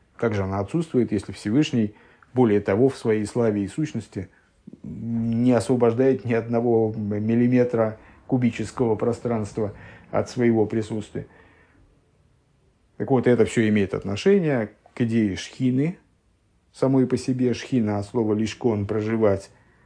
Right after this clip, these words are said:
Шхина — "милошен шейхенес умислабышес". Шхина — от слова,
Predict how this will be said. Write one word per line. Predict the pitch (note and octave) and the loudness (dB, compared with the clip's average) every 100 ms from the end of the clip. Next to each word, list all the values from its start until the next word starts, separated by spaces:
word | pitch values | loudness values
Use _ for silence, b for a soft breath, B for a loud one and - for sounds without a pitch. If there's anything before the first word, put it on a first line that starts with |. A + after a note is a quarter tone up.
| b b b b _ _ - | b b b b _ _ -14
Шхина — | - - F3+ G3+ | -14 0 4 4
"милошен | F3+ C3+ D3+ D#3 D#3+ | 6 6 6 4 -2
шейхенес | - B2+ A#2 - D3+ E3 D#3+ - | 0 0 0 2 2 2 0 -2
умислабышес". | D3 C#3+ C#3 - B2+ G#2 G2 - - | -4 -2 -2 2 2 2 -2 -8 -12
Шхина — | - D3+ D#3+ E3 C3+ | -8 -4 0 0 0
от | G#2+ | -2
слова, | - C3+ C#3 D3+ D3+ | -2 2 6 6 2